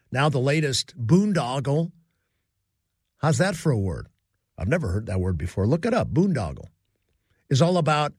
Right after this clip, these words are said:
the electric thing now. Like somehow this is gonna sustain the planet. Do you know a co-, it, <laughs> oh boy, maybe Wayman needs to shut my microphone off.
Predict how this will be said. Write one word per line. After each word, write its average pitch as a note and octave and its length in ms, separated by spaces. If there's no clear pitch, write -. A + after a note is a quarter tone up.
the C#3+ 80
electric D3 500
thing B2+ 320
now. F#2 280
Like C3 140
somehow F3 320
this E3 240
is F#3 100
gonna D#3 200
sustain C#3 480
the A2+ 80
planet. A2+ 420
Do E3 80
you G#3+ 60
know D#4+ 140
a G3 80
co-, - 240
it, D#3+ 180
<laughs> D3 440
oh E3+ 140
boy, F2+ 420
maybe A#2+ 220
Wayman A#2+ 320
needs A2 160
to F#2+ 100
shut A#2 240
my G2+ 80
microphone G#2 600
off. E2+ 300